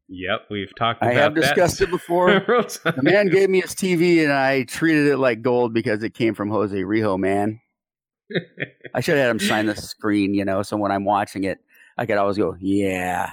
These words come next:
Speaker 2: I got
Speaker 1: So you
Speaker 2: this from
Speaker 1: couldn't
Speaker 2: Jose
Speaker 1: actually
Speaker 2: Rijo."
Speaker 1: see very well what was coming across on the standard definition broadcast 'cause his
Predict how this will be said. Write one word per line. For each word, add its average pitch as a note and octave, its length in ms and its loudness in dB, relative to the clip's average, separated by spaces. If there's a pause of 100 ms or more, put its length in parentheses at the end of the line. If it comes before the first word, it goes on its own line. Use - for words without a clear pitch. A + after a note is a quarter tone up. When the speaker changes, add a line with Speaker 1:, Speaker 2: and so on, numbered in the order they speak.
(120)
Speaker 2:
I C3+ 100 0
got A#2 120 0
Speaker 1:
So E3 60 4
you D3+ 100 4
Speaker 2:
this - 80 0
from G3+ 100 2
Speaker 1:
couldn't - 120 -4
Speaker 2:
Jose G2 220 -4
Speaker 1:
actually C#3+ 400 2
Speaker 2:
Rijo." C3 60 0
Speaker 1:
see C#3+ 240 0
very B2 300 2
well A#2 200 2
what A2+ 80 -2
was C3 160 -4
coming B2 320 -2
across A#2 400 -2
on G#2 120 -4
the G#2+ 100 -4
standard A#2+ 540 0
definition A2 580 -4
broadcast G#2+ 760 -4
'cause B2 180 -4
his A#2 260 -8